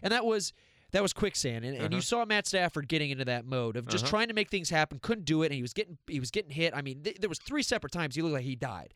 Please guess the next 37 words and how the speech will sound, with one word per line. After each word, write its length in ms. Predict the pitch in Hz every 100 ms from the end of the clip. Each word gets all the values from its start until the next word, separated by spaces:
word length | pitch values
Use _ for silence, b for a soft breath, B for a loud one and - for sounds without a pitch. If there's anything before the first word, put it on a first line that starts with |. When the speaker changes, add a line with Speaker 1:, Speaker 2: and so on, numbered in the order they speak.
| -
Speaker 2:
He 160 | 110
Speaker 1:
Looked 140 | 180 208
like, 100 | 143
Speaker 2:
died. 180 | 95 - -
Speaker 1:
looked 140 | 202
like 120 | 220 170
he 100 | 165
lost 280 | 180 196
his 140 | - 160
M 120 | 190
C 240 | - 190 185
L, 180 | 175 175
his 100 | 160
A 140 | 175
C 240 | 214 202
L, 220 | 170 165 156
Speaker 2:
Yeah. 60 |
Speaker 1:
and, 60 | 143
and, 180 | 147 139
and 160 | 147
lost 220 | 151 151 -
his 120 | 139
sternum 460 | - 202 214 131
in, 80 | 123
Speaker 2:
Yeah. 180 | 110 143 147
Speaker 1:
in, 160 | 147
in, 40 | 139
in 100 | 147
several 340 | 180 160 147
situations. 640 | - 160 - 160 180 127 - B B B B B -
But 220 | 196 196 _
the 120 | 160 175
problem 420 | - 208 220 208
really 360 | 190 185 160 165
is, 160 | 151
is, 160 | 135 127
like, 340 | 135 127 -